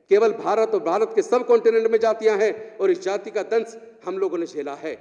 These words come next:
हजारों साल तक हमारे पढ़ने लिखने पर बंदिश लगा के रखी गई, हजारों साल तक हमारे व्यापार करने पर बंदिश लगा के रखी गई, हजारों साल से हम लोग लगातार उत्पीड़न का शिकार हैं।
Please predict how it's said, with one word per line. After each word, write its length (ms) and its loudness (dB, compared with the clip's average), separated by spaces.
हजारों 300 -2
साल 320 -2
तक 140 -2
हमारे 280 -2
पढ़ने 340 2
लिखने 260 0
पर 160 -2
बंदिश 340 2
लगा 240 -4
के 140 -2
रखी 240 -2
गई, 180 2
हजारों 300 2
साल 320 0
तक 180 -4
हमारे 320 2
व्यापार 340 2
करने 280 -2
पर 160 -2
बंदिश 360 2
लगा 200 -2
के 140 -2
रखी 220 0
गई, 200 2
हजारों 300 4
साल 300 0
से 220 4
हम 140 0
लोग 200 2
लगातार 380 0
उत्पीड़न 400 0
का 120 -2
शिकार 440 -2
हैं। 120 0